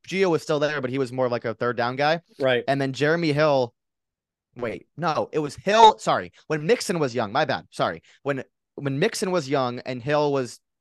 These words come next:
Speaker 1: trending downwards, 'cause Hill was a starter for a couple of years, um, it was Hill and Mixon, and Mixon was so good that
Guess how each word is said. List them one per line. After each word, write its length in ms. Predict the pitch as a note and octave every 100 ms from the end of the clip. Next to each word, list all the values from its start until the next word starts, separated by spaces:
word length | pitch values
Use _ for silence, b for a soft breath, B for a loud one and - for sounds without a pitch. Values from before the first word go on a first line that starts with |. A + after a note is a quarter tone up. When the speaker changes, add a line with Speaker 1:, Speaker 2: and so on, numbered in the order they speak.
| _ _
Speaker 1:
trending 380 | - C#3+ C3 B2
downwards, 480 | B2+ B2+ A#2 G#2+ G#2
'cause 120 | A2+
Hill 160 | - A#2+
was 140 | B2
a 60 | A2+
starter 320 | - A#2 A#2
for 100 | A#2+
a 60 | A2
couple 240 | A#2+ -
of 40 | A#2
years, 340 | B2+ A#2+ - b b b -
um, 440 | A#2+ A#2 G#2+ F#2+ - _ -
it 80 | C3+
was 120 | C3
Hill 240 | D3+ F3+ E3+
and 120 | C#3+
Mixon, 320 | F3 - C3
and 180 | C3 C3
Mixon 400 | - - C#3+ A#2 b b
was 200 | C3 B2+
so 280 | - D3+ F3
good 360 | D3+ F3 C#3
that 120 | A#2